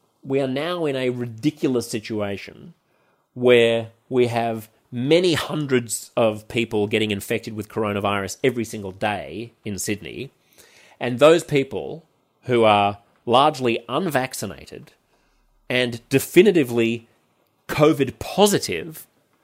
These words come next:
are simply told to stay at home for two weeks. But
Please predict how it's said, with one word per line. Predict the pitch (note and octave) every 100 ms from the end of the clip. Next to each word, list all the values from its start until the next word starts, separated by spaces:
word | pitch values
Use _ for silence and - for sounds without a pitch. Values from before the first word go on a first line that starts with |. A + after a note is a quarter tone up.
| _ _ _ _
are | C3+ B2
simply | - G3 G3+ C3+
told | - - G3+ G3+ E3+ C#3 -
to | D3+ C#3 C3 -
stay | - D3
at | A#2+
home | A2 E3+ B2 E2+ E2+ _ _ _
for | -
two | A2 G#2+ F#2
weeks. | E2+ - - - - _ _ _ _ _ _ _ _ _ _
But | C3 E3 D#3 -